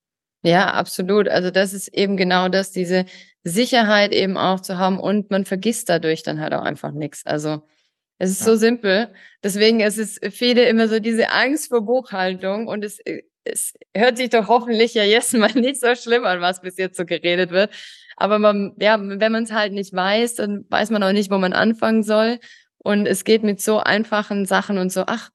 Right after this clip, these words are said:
Speaker 1: krass, echt, ein Bankkonto könnte mir jetzt schon helfen? Ja krass, dann mach ich mal eins auf. <laughs> So, also, ja.
Speaker 2: Wir machen das nicht. Ich muss dort auch immer wieder, ich erlebe das immer wieder, äh, bei uns im Mentoring, dass ich dann sag,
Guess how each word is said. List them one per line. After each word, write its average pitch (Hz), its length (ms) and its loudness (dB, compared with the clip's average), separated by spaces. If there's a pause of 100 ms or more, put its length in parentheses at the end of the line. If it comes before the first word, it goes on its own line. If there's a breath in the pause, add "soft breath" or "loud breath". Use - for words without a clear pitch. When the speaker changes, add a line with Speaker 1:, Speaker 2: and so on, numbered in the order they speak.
Speaker 1:
krass, - 340 -4 (480)
echt, 220 280 0
ein 190 80 0
Bankkonto 214 500 2
könnte 214 280 0
mir 202 120 0
jetzt 214 220 0
schon 196 100 -2
helfen? 196 460 0 (240 loud breath)
Ja 185 100 4
krass, 226 260 0
dann 185 140 2
mach 196 140 4
ich 208 40 2
mal 202 160 2
eins 190 220 -2
auf. 165 420 -4
<laughs> - 80 -8
So, 196 360 4 (420 loud breath)
also, 185 560 2 (920 soft breath)
ja. 170 140 0
Speaker 2:
Wir 175 80 4
machen 202 280 0
das 202 220 4
nicht. 147 240 0
Ich 135 100 -4
muss 165 200 -2
dort 135 180 0
auch 170 240 4
immer 165 260 -2
wieder, 160 180 0
ich 131 120 -4
erlebe 135 240 -2
das 170 180 -2
immer 147 240 -4
wieder, 131 520 4
äh, 120 40 2
bei 117 120 0
uns 143 260 -4
im 135 80 -4
Mentoring, 156 480 -6
dass 123 180 -2
ich 127 140 -4
dann 127 180 0
sag, 123 140 -6